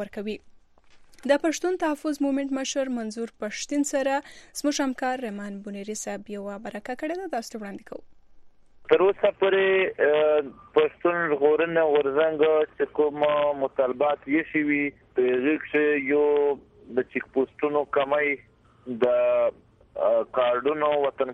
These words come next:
Speaker 2: کارډونو لرې کول یو مسله شته. آه، ورکزی ایجنسي کښې لا دا کارډونه پوره نه دي ورک شوي. نو نور ساوت نارت ملګري شول، زموږ کوشش دی، نن مو هم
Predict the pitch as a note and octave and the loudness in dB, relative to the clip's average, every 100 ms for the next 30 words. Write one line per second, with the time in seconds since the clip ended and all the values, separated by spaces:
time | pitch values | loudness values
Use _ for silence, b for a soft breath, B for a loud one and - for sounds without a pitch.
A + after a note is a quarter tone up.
0 | C3 A#2+ C3+ D3 C#3 B2+ A#2 - A#2+ C#3+ | 0 0 0 -2 0 0 0 0 0 2
1 | D3 C3+ _ _ - A#2+ C#3 C3+ C3 C#3 | 0 -4 _ _ -6 0 0 0 -2 0
2 | D3 - E3 E3 - A2+ A2 G#2+ G#2+ A2 | 0 -2 -2 -2 0 2 2 2 0 -2
3 | A2 B2+ A#2+ A2+ G#2+ A#2+ - G#2+ G2+ G2+ | 0 0 0 -4 -4 -4 -2 0 0 0
4 | G2+ G2+ G#2 A2 - G#2+ G#2+ G#2 F#2+ F#2 | -2 -2 0 -2 0 0 0 -2 -2 -4
5 | - F2+ A2 _ B B B B B B | -4 -6 -6 _ B B B B B B
6 | _ - B2 B2 B2+ B2+ C3 C#3 C3 C3+ | _ -2 0 2 0 -2 0 0 2 0
7 | C3+ - C3+ C3 C3 C3+ - C3 C3+ D3 | 0 -2 -2 -2 -2 -2 -2 -4 0 0
8 | C#3 D3 C3 A#2 B2+ C3+ B2 C3 - D3+ | 0 0 0 0 -2 -2 0 0 0 -4
9 | - D3 C3 C3+ C#3 C3+ D3 | 0 -2 0 -2 0 -2 0